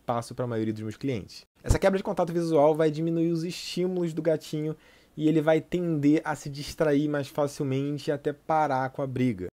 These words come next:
Porque pros gatos, essa encarada, toda a expressão facial e corporal estimula muito a briga. E aí você pode colocar isso no meio dos gatinhos e tentar distrair eles com outros estímulos, como o barulho de alguma coisa caindo, ou trazer eles com algum brinquedo,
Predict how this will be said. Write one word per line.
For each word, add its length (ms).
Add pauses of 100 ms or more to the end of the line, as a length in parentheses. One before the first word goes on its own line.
(140)
Porque 160
pros 220
gatos, 400
essa 180
encarada, 440
toda 200
a 20
expressão 440
facial 680
e 40
corporal 560 (420)
estimula 500
muito 600 (220)
a 100
briga. 380 (280)
E 100
aí 60
você 180
pode 180
colocar 300
isso 180
no 80
meio 160
dos 100
gatinhos 380
e 40
tentar 220
distrair 580
eles 200
com 180
outros 200
estímulos, 540
como 160
o 40
barulho 420
de 80
alguma 240
coisa 220
caindo, 680 (460)
ou 160
trazer 340
eles 220
com 100
algum 180
brinquedo, 680